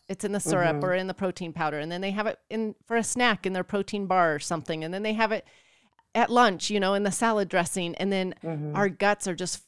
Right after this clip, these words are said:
Speaker 1: full of artificial sweeteners, way more than we thought. And so
Speaker 2: Right.
Speaker 1: then that just starts destroying the good bacteria in the gut. And then that causes the upset stomach, and destroying
Speaker 2: Right.
Speaker 1: the good bacteria in the gut can lead to so many other issues. So I
Speaker 2: Right.
Speaker 1: appreciate that you do macros and talk about artificial sweeteners, 'cause I think it's important for people just to be aware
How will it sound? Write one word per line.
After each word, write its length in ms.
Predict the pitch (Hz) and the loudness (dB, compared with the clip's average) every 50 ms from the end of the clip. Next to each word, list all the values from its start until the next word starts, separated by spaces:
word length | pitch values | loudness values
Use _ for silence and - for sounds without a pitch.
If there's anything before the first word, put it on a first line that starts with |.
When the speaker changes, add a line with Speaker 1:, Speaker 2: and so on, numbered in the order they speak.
| _ _ | _ _
Speaker 1:
full 300 | 220 214 208 190 180 - | 2 4 4 4 4 2
of 140 | - - - | 0 -4 -2
artificial 520 | - 175 185 175 170 - 175 170 - 175 165 | 0 0 0 0 -2 -4 -4 -4 -4 -4 -6
sweeteners, 500 | - - 185 185 - 165 165 147 - 160 | -6 -4 -4 -4 -4 -4 -6 -6 -8 -4
way 220 | 160 190 196 208 | 0 2 2 4
more 200 | 202 196 190 185 | 4 2 2 0
than 160 | 180 170 165 | 0 -2 -4
we 80 | 156 151 | -6 -8
thought. 580 | 143 - - 160 165 202 262 247 - - - - _ _ _ _ _ _ - | -6 -2 2 4 4 4 2 0 -4 -10 -14 -16 _ _ _ _ _ _ -6
And 100 | 190 - | -2 0
so 100 | - 196 | 0 0
Speaker 2:
Right. 80 | - 190 | 0 0
Speaker 1:
then 280 | 202 196 202 202 202 | 0 0 0 0 2
that 220 | 202 190 185 - - | 2 2 2 0 -2
just 180 | - 185 - | -6 -6 -4
starts 280 | - - 175 - - - | -4 -4 -4 -4 -6 -8
destroying 460 | - 170 160 - - 190 180 180 175 | -8 -6 -6 -4 -2 -2 -2 0 -2
the 60 | 165 160 | -4 -2
good 240 | 160 240 269 294 | 2 2 2 4
bacteria 680 | - 311 302 302 - - 262 254 247 240 240 233 220 - - | 4 2 2 2 2 2 4 6 6 6 6 4 4 4 2
in 120 | 220 214 208 | 2 0 0
the 80 | 190 | 0
gut. 320 | 180 - 190 185 185 175 - | 2 4 4 6 6 4 4
And 180 | - 185 185 180 | 2 0 0 0
then 260 | 180 175 170 170 170 | 0 0 0 0 -2
that 180 | 170 - - | -2 -4 -4
causes 360 | - 180 170 160 143 156 147 - | -4 -2 -2 -2 -4 -8 -10 -8
the 140 | 160 - | -6 -6
upset 420 | - 165 - - - 151 - - - | -6 -6 -8 -10 -12 -12 -12 -10 -12
stomach, 640 | - - - 254 247 240 233 233 226 220 214 - | -12 -4 0 2 2 4 4 2 2 0 0 -2
and 360 | 180 175 170 170 165 165 160 - _ _ _ _ _ _ _ | -2 -2 -2 -4 -6 -8 -8 -10 _ _ _ _ _ _ _
destroying 300 | - 190 - 269 277 285 | -2 2 4 6 6 6
Speaker 2:
Right. 60 | 277 | 6
Speaker 1:
the 60 | 269 | 4
good 160 | 262 302 302 240 | 4 4 6 6
bacteria 460 | 285 285 277 - - 311 294 294 277 | 6 6 6 4 4 6 6 6 6
in 60 | 269 | 4
the 80 | 269 254 | 2 4
gut 240 | 262 262 247 254 | 4 4 4 4
can 140 | - 262 254 | 2 0 0
lead 160 | 240 233 220 190 | 0 0 0 -2
to 60 | 220 | -2
so 180 | 208 - 269 262 | 2 2 2 4
many 260 | 247 233 226 220 - | 4 2 0 2 2
other 260 | 208 208 190 196 - - | 2 4 4 2 2 0
issues. 400 | 180 165 - - - 131 131 - | 0 -2 -2 -2 -4 -4 -4 -4
So 280 | - - 233 214 208 - | 0 4 4 4 6 6
I 140 | 214 247 285 | 6 8 8
Speaker 2:
Right. 100 | 330 - | 6 6
Speaker 1:
appreciate 480 | 311 302 262 247 247 233 220 202 202 - | 4 4 2 4 4 6 6 6 6 4
that 160 | 196 180 - | 2 0 0
you 520 | 196 196 214 214 214 214 214 208 214 214 | 0 -2 0 2 2 2 2 2 0 -2
do 240 | - 185 - 220 226 | -2 -2 0 0 2
macros 500 | 214 190 180 185 - - 190 180 180 - | 4 4 4 2 2 0 -2 -2 -2 -4
and 120 | 175 165 | -6 -8
talk 280 | - - 175 170 - - | -4 -4 -4 -4 -4 -4
about 240 | 165 156 156 131 - - | -2 0 0 0 0 -2
artificial 460 | 147 131 - - - 151 - - - | -6 -6 -8 -10 -10 -10 -8 -8 -8
sweeteners, 440 | - - - 117 - - 110 - - | -8 -10 -10 -10 -10 -12 -12 -12 -10
'cause 140 | - 220 | -4 -2
I 80 | 240 240 | -2 0
think 200 | 240 302 294 294 | 0 0 0 0
it's 140 | 311 302 - | 0 0 -2
important 440 | 277 233 - 285 269 - 247 226 - | -2 4 4 4 4 4 2 -4 -4
for 100 | - 220 | -6 -6
people 280 | - 233 220 - 220 | -4 -6 -6 -6 -4
just 260 | 190 - 220 190 - | -2 -2 -2 -2 -4
to 60 | - 190 | -6 -8
be 300 | 160 - - 202 202 208 | -10 -8 -8 -4 0 0
aware 600 | 202 180 160 160 156 151 151 170 208 277 294 | 0 0 0 0 0 2 2 2 2 2 0